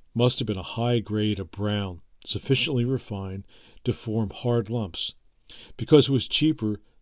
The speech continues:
than the low sugar and became the first machine for cutting low sugar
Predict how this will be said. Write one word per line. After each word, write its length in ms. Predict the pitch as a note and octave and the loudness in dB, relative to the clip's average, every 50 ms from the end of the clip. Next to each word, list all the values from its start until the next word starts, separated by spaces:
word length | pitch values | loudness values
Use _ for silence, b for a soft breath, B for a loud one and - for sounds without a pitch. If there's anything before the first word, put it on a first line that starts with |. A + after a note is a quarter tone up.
| - - - | -20 -6 -2
than 280 | A#2+ A2+ A2 G#2 G2 | 0 0 0 0 -2
the 300 | G2 G2+ G2 F#2+ F#2+ - b b b b b b b b b | -2 -4 -4 -6 -8 -10 b b b b b b b b b
low 240 | A2+ A2 D3+ F#3 | 6 8 8 8
sugar 420 | F#3 - - - A2+ F#2 E2+ F#2+ G2+ | 8 4 0 -2 -2 -2 -2 -6 -6
and 200 | - - A2+ G#2 | -4 -4 -4 -2
became 400 | G2 G#2 - - C3 A#2+ A2+ G#2 | -2 -4 0 2 2 2 2 2
the 100 | G#2 G#2+ | -2 -4
first 440 | - - - B2+ C3+ C3+ C3 - - | -6 -4 0 2 2 2 0 -2 -4
machine 600 | A#2 - - - - D3 C3+ A2+ G2+ G2 F#2+ - _ _ - - B B B B B B B B B B B B | -2 -2 -2 -2 0 0 0 0 -2 -4 -8 -12 _ _ -20 -20 B B B B B B B B B B B B
for 140 | - - A2 | -6 -6 -6
cutting 500 | - - - C3 B2 B2+ A#2 A2 A2+ - | -4 0 2 4 4 4 2 0 -2 0
low 220 | A#2+ A#2+ C#3+ D#3+ | 4 6 6 6
sugar 380 | C3+ - - - A2 F#2+ G2+ | 6 2 0 -2 -2 0 -2